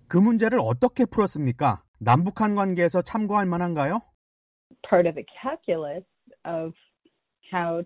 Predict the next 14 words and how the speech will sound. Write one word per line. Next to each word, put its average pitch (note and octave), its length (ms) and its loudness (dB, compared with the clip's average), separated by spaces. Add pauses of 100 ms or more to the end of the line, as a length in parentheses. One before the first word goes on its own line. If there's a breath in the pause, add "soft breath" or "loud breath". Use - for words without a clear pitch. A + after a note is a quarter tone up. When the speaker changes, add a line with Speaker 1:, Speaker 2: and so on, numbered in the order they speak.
(100)
Speaker 2:
to F3 300 -6 (160)
move F3 280 -4 (100)
forward E3 580 2
and, - 280 -10 (120)
you - 100 -16
know, - 120 -14
on F#3+ 140 -2
the G3 80 0
part E3 260 0
of F3 80 -4
the - 160 -6
allies F3+ 500 -2 (200)
that F#3+ 280 -4
were F3 400 -4